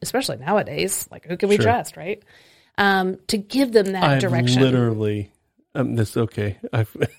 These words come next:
Speaker 2: <laughs>
Speaker 1: If you haven't
Speaker 2: I have
Speaker 1: noticed, Jeff
Speaker 2: l-,
Speaker 1: is a type six, by the way.
Speaker 2: I have l-, I, I literally have said that to someone within the last couple of days. I, it's funny to think about it, that it could have been just me being a
Speaker 1: <laughs>
Speaker 2: six. That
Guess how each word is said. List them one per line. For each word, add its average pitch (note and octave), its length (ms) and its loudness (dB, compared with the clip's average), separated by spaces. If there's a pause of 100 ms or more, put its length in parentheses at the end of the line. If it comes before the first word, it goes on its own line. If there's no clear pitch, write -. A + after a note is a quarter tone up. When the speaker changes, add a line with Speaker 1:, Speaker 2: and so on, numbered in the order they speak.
(240)
Speaker 2:
<laughs> - 600 -8
Speaker 1:
If A3 140 0
you B3 100 2
haven't C4+ 280 4
Speaker 2:
I - 40 4
have - 80 0
Speaker 1:
noticed, G#3+ 340 2
Jeff G#3+ 180 4
Speaker 2:
l-, D3+ 60 4
Speaker 1:
is F#3+ 80 0
a G3 60 0
type F3 240 -6
six, D#3 320 -4
by E3 140 -2
the - 80 0
way. D#3 60 2
Speaker 2:
I D3+ 140 4
have B2+ 320 -2
l-, C3+ 280 -4
I, C#3+ 80 4 (240)
I - 20 2
literally C3+ 1080 2 (280)
have G#2+ 160 -4
said A2+ 360 -2
that A2 180 -4
to A#2 80 -8
someone A#2 640 -8 (420)
within A#2 200 2
the A2 40 2
last G#2+ 240 -2
couple A#2 240 -8
of A2+ 80 -10
days. A2 200 -6 (260)
I, - 140 -8 (1120)
it's - 200 -4
funny A2 240 2
to G#2 120 -4
think G#2+ 220 -6
about A2 320 -4
it, A#2 240 -10
that A#2 120 -8
it A#2+ 140 -10
could B2 140 -4
have A#2 80 -6
been A#2 220 -6
just A#2 320 -10
me A#2 240 -4
being A#2+ 220 -2
a B2 80 -2
Speaker 1:
<laughs> - 120 -10
Speaker 2:
six. D3 340 -6 (200)
That B2 200 -6